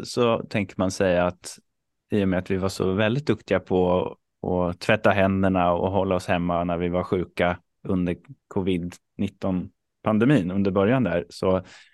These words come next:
såg vi att en rad olika infektionssjukdomar gick ner i förekomst.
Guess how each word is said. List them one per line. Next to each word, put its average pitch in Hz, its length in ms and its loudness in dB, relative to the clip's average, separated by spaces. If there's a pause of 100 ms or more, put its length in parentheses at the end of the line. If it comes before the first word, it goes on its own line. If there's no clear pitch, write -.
(340)
såg 101 300 -2
vi 95 100 2
att - 340 -2 (160)
en 95 440 -2
rad 120 300 4
olika 90 280 2
infektionssjukdomar 87 840 -2
gick 82 200 -4
ner 110 300 4
i 87 100 -2
förekomst. 80 720 -4